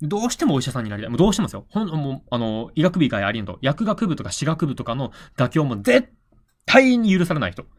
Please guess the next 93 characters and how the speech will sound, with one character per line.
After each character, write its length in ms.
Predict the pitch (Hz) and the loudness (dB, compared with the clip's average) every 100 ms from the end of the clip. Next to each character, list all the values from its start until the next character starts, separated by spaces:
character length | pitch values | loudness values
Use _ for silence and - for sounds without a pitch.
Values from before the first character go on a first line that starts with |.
| _ - - _ - | _ -20 -20 _ -6
も 100 | 123 | -2
う 20 | |
絶 200 | 202 170 | -2 2
対 160 | 240 | 4
医 20 | 214 | 4
学 200 | 185 185 | 2 2
部 60 | |
行 60 | 139 | 2
き 40 | |
た 60 | - | 0
い 40 | |
で 80 | 98 | -4
す 80 | - | -8
っ 40 | |
て 80 | - | -8
い 40 | |
う 20 | 180 | -4
人 140 | 294 | -2
は 120 | 127 | -2
浪 160 | 110 117 | -2 -2
人 160 | 107 | -2
し 80 | 101 | -4
な 80 | 107 | -6
い 40 | |
と 80 | 95 | -6
い 20 | |
け 80 | 92 | -8
な 60 | 90 | -8
い 40 | |
と 60 | - | -12
思 100 | - | -18
い 20 | |
ま 60 | - | -20
す。 80 | _ _ _ _ _ _ _ - | _ _ _ _ _ _ _ -4
か 60 | 202 | -2
ら 20 | |
そ 120 | - | 0
れ 100 | 214 | 0
が、 200 | 311 - - _ - | 0 -2 -6 _ -4
例 100 | 254 | -2
え 40 | |
ば、 260 | 127 110 - - | 0 -2 -4 -2
東 160 | 247 | 0
大 160 | 240 233 | 2 0
に 100 | 226 | -2
行 60 | |
き 20 | - | -4
た 60 | |
い、 80 | 123 | -4
京 180 | - 156 | -2 0
大 120 | 147 | 0
に 80 | 143 | -2
行 40 | |
き 40 | - | -4
た 100 | 113 | -6
い、 40 | |
阪 160 | 135 151 | -2 -2
大 160 | 143 | -2
に 80 | 139 | -4
行 40 | |
き 20 | - | -6
た 100 | 113 | -10
い 40 | |
っ 20 | |
て 120 | - 104 | -10 -12
い 20 | |
う、 60 | |
そ 120 | - 117 | -8 -8
う 20 | |
い 20 | |
う 80 | 110 | -4
大 220 | 190 311 | 0 0
学 180 | 339 320 | 0 0
の 80 | 254 | 0
ブ 100 | 143 | 0
ラ 80 | 185 | 0
ン 60 | |
ド 60 | 175 | -2
自 100 | 156 | -2
体、 160 | - - _ | -6 -10 _
や 100 | - | 0
り 100 | 202 | 0
た 100 | 247 | 2
い 80 | 285 | 0
こ 80 | 202 | 0
と 120 | 220 | -8
と 100 | 196 | -8
か 60 | 117 | -8
じ 100 | 117 | -6
ゃ 20 | |
な 80 | 139 | -6
く 40 | |
て、 320 | - 160 - | -6 -6 -6